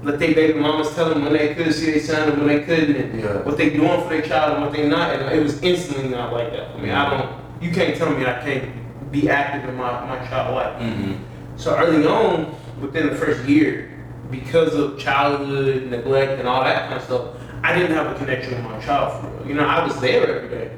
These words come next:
Speaker 2: Mm-hmm.
Speaker 1: but I didn't really have that, like,
Speaker 3: Connection.
Speaker 1: heart pull,
Speaker 3: Mm-hmm.
Speaker 1: you know what I mean, for real. But, you know, I tell
Speaker 3: Yeah.
Speaker 1: people all the time, I used to call people, like, "Bro, is this normal?" Uh, it wasn't really until me and my baby mama split up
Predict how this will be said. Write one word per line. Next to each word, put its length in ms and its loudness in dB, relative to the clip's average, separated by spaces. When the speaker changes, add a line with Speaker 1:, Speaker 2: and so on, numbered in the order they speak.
Speaker 2:
Mm-hmm. 240 -6
Speaker 1:
but 200 4
I 180 2
didn't 220 2
really 200 2
have 360 2
that, 240 0
like, 300 -4
Speaker 3:
Connection. 400 -12
Speaker 1:
heart 880 0
pull, 680 0
Speaker 3:
Mm-hmm. 240 -8
Speaker 1:
you 100 0
know 120 4
what 100 2
I 40 6
mean, 200 4
for 220 -2
real. 260 0
But, 120 -2
you 80 2
know, 100 4
I 140 2
tell 200 2
Speaker 3:
Yeah. 120 0
Speaker 1:
people 160 0
all 100 2
the 60 -4
time, 180 2
I 40 0
used 140 -4
to 100 -6
call 360 0
people, 160 -8
like, 140 -6
"Bro, 140 0
is 220 -4
this 100 -6
normal?" 460 0
Uh, 500 4
it 100 4
wasn't 440 4
really 320 4
until 400 2
me 140 4
and 80 4
my 100 2
baby 160 2
mama 240 -2
split 300 -2
up 340 2